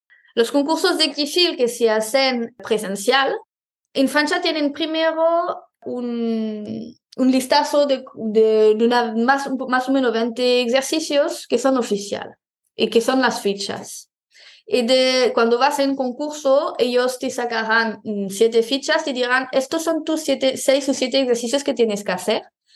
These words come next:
y te notan para por estas fichas. Como esto es una disciplina que se está abriendo en España y también que todo el mundo no se puede mover,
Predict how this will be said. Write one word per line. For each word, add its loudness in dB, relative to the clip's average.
y 0
te 2
notan 2
para 0
por -2
estas 0
fichas. -12
Como 2
esto 0
es -4
una 0
disciplina -4
que -2
se -4
está 2
abriendo -2
en 2
España 0
y 2
también -2
que 0
todo -2
el -4
mundo -6
no -2
se -4
puede 2
mover, 0